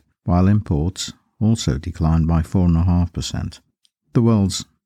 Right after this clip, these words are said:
second largest economy grew faster than expected in the first quarter, but factory output has slowed,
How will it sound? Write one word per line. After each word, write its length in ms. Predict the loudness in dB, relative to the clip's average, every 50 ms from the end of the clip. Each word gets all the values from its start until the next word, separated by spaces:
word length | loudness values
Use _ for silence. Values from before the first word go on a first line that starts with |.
| _ _ _ -14
second 360 | -6 -4 -2 0 0 0 0
largest 420 | 2 0 0 0 -2 -4 -4 -4 -6
economy 440 | -4 -2 0 2 2 2 2 0
grew 260 | 0 0 0 0 0 0
faster 420 | 0 0 -2 -2 0 -2 -2 0
than 160 | 2 2 2
expected 560 | 0 0 -2 -2 -2 -2 -2 -2 -4 -4 -2
in 120 | -2 -2 -2
the 60 | 0
first 320 | 0 0 2 2 0 -2
quarter, 380 | -4 -6 -6 -6 -8 -10 -12 -14 -14 _ _ _ _
but 160 | -4 -4 -2
factory 400 | -2 -2 -2 -2 0 0 0 2
output 420 | 4 2 2 0 -2 -4 -4 -4 -6
has 140 | -8 -6 -6
slowed, 580 | -4 -2 0 0 2 2 0 0 -4 -6 -10